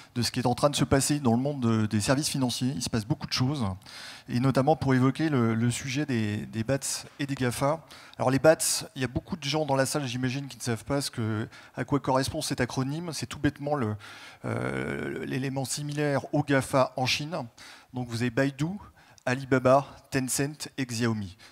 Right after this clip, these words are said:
Voilà, donc les bats, retenez ça, c'est l'équivalent, euh, effectivement des gafa. Alors je,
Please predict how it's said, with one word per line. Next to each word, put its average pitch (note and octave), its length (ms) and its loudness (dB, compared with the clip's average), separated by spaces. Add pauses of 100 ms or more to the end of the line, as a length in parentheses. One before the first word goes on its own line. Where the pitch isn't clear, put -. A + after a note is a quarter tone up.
(160)
Voilà, A2 260 0
donc A2+ 300 -8
les B2 140 -2
bats, C#3+ 180 8 (160)
retenez C#3 300 -4
ça, D3 320 0
c'est C3+ 280 -4
l'équivalent, B2 640 -2
euh, G#2 100 0 (720)
effectivement C3+ 500 -2
des C3+ 80 -2
gafa. A2+ 320 -2 (480)
Alors A2+ 140 -2
je, A#2+ 60 -6